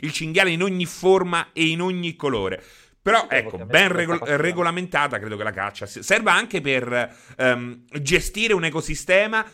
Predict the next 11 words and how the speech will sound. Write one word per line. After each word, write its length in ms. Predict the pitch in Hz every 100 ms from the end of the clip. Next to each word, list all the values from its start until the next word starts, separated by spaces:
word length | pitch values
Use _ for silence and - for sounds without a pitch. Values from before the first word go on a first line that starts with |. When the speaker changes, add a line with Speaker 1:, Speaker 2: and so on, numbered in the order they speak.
| _
Speaker 1:
che 140 | -
non 240 | 127 117 120
va 240 | 156 160
prevaricato, 920 | - 120 113 123 123 120 98 113 120 -
ma 100 | 120 127
che 100 | 127
comunque 320 | 143 240 190
va 280 | 113 147 208
gestito, 600 | 170 127 - 202 147 98
perché 260 | 95 104 131
comunque, 600 | 151 170 208 175 120